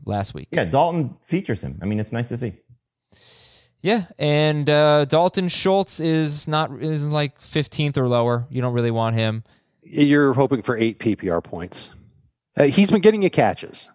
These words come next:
Speaker 3: That's been the nice thing about Schultz.
Speaker 1: Baltimore D S T is top ten. Start them and they could be, they could rise higher depending on the news that we get before the game on Tuesday. Remember, this is a Tuesday game.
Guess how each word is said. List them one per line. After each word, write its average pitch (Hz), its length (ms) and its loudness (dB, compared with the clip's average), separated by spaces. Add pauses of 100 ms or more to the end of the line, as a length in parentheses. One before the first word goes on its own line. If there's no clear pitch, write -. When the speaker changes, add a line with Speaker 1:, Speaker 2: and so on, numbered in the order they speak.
(140)
Speaker 3:
That's 117 220 2
been 107 180 -2
the 101 80 2
nice 92 240 0
thing 90 140 -6
about 80 220 -6
Schultz. - 420 -14 (600)
Speaker 1:
Baltimore 127 360 0
D 123 180 0
S 117 160 -2
T 120 380 -2
is 107 280 -4
top 101 280 -6
ten. 85 380 -10 (260)
Start - 720 -8
them 104 520 -6 (360)
and 107 260 -2
they 123 100 2
could 127 160 -2
be, 127 120 -2
they 139 140 -2
could 175 180 -2
rise 156 360 0
higher 127 360 0
depending 110 340 -4
on 110 100 -2
the 110 80 -4
news 110 240 -2
that 95 120 -2
we 104 80 -4
get 104 240 -4
before 113 300 -4
the 107 80 -2
game 110 240 -2
on 107 160 0
Tuesday. 151 320 -2
Remember, 147 200 -2
this 139 120 -4
is 127 100 -8
a 120 80 -4
Tuesday 147 520 -4
game. 127 320 -4